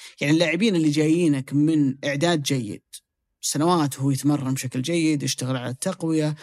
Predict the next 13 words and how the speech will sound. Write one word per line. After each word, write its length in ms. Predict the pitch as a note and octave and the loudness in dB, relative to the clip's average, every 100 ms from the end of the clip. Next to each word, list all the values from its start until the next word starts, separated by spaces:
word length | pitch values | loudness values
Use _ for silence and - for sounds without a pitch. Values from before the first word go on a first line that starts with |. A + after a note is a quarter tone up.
| - - - | -18 -14 -6
يشتغل 380 | C3+ - C3+ C3+ | -4 -2 0 0
على 680 | C3 C#3 C3+ C3 A#2+ A#2+ A#2 | 0 0 0 -2 -6 -8 -6
تمارين 380 | C#3+ C#3+ C#3 C#3 | -2 0 2 2
مقاومة، 600 | C#3 C#3 F#3+ F#3 F#3 E3+ | 2 2 2 2 2 2
يشتغل، 400 | E3+ - D#3 D3 | 0 -2 -2 -2
يعني، 360 | C3 C#3 D3 D#3+ | -2 -4 -4 0
عنده 240 | G#3 F3 | 0 2
إعداد 300 | D3 F#3 C#3+ | 2 0 0
بدني 320 | F3 D#3 C#3+ | 0 2 2
جيد، 320 | C#3+ E3+ G3+ | 2 0 -2
حتى 240 | G3 A#3+ G3+ | -2 -4 -2
وإن 140 | F#3 | -2
كان 280 | - G#3 A3+ | 0 0 0